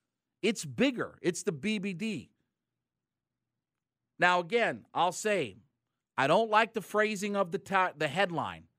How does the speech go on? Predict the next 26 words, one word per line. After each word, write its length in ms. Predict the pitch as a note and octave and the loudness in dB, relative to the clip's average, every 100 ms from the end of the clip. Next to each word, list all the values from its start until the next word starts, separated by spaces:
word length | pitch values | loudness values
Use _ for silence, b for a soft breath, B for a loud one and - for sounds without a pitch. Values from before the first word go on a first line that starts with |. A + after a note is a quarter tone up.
| _ _ _ | _ _ _
that 180 | C#3+ - A2+ | -4 -4 -2
the 120 | C3+ | 2
Hawks 300 | D#3+ F#3 - | 4 2 0
have 160 | F3+ | 0
a 80 | E3 | 0
Trae 260 | - F3 E3 | -2 0 0
Young 180 | D#3 C#3+ | -2 -2
problem. 400 | D#3 D3+ A2 D#2+ _ _ _ _ | 0 0 -2 -14 _ _ _ _
I 100 | C3+ | -2
don't 320 | B2 E3+ A3 | 2 2 2
like 220 | G#3+ G3+ | 2 2
the 140 | G3+ G3+ | 4 2
idea 360 | F#3+ F3 G3 | 2 0 0
of 380 | F3 D#3 D#3+ C3+ - _ _ | 2 2 2 0 -18 _ _
using 400 | C#3 G3 F3+ F#3+ | -2 -2 0 0
direct 380 | E3 D#3 F#3+ - | 0 2 2 0
quotes 600 | - G#3+ G#3 E3+ - - _ _ | 4 6 6 2 -6 -14 _ _
from 600 | _ F3+ E3+ E3 D#3+ D3 - _ _ _ | _ 4 6 6 2 -2 -4 _ _ _
non-accredited 1040 | C3 D#3+ F#3 F#3 F3 - F#3+ F#3 D#3+ D#3+ | 2 4 6 4 0 2 4 4 2 -4
sources. 640 | - F3+ F3 - F#2+ - _ _ _ _ _ _ - | 2 4 4 2 -12 -18 _ _ _ _ _ _ -2
But 200 | C3 D#3+ | 2 4
I 80 | E3 | 4
will 280 | D#3+ A3+ A#3+ | 4 4 2
say 300 | - B3 A#3+ | 0 -2 0
this, 520 | B3 B3+ D3+ - - _ _ _ _ _ _ _ | 0 0 -2 -12 -16 _ _ _ _ _ _ _
that 440 | D3 D#3+ D#3 - | 2 2 2 -4